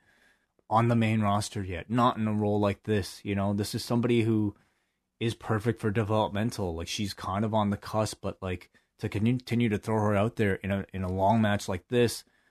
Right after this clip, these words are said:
where I think you're expected to be at a level on the main roster where you shouldn't be fucking up like this,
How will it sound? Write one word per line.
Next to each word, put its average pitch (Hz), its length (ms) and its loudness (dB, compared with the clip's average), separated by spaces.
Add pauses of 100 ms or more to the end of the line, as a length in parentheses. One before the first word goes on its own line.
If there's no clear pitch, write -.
where 98 480 2
I 98 80 -6
think 104 240 -4
you're 101 100 0
expected 107 420 -2
to 104 100 -4
be 107 160 2
at 95 60 0
a 95 40 -4
level 110 480 2
on 101 120 2
the 104 60 2
main 107 280 2
roster 101 420 0
where 90 160 -4
you 92 120 -4
shouldn't 113 340 0
be 110 100 2
fucking 104 340 -2
up 113 140 -2
like 104 200 -4
this, 92 280 -4